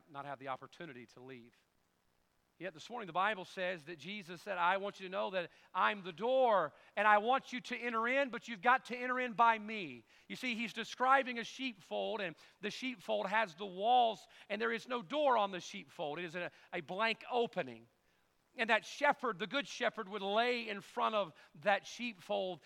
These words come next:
Nothing could get in, nothing could get out, other than by going through the shepherd, who was the door. There was no opportunity to get in or to get out outside of the shepherd. Why? Because he is the door.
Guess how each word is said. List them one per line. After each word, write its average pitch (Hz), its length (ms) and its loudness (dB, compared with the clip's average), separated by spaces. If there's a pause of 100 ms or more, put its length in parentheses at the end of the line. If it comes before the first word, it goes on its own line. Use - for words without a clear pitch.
(140)
Nothing 233 380 0
could 233 200 -6
get 233 200 -4
in, 254 360 0
nothing 214 380 0
could 214 220 -10
get 196 160 -6
out, 185 380 4 (200)
other 233 260 6
than 208 200 -2
by 196 220 8
going 233 520 0
through 254 640 -8 (100)
the 170 100 -8
shepherd, 165 580 0 (460)
who - 120 -6
was 220 240 0
the 175 140 -10
door. 165 300 -6 (1400)
There 233 120 6
was 196 180 0
no 262 160 6
opportunity 262 640 4
to 254 120 -6
get 226 220 -2
in 269 400 0 (140)
or 226 140 2
to 247 120 -4
get 214 260 -2
out 262 380 6 (160)
outside 254 840 6
of 226 160 -4
the 262 100 -2
shepherd. 196 500 0
Why? 190 420 2 (240)
Because 220 360 -2 (100)
he 277 400 0
is 220 260 -8
the 226 120 -6
door. 175 540 0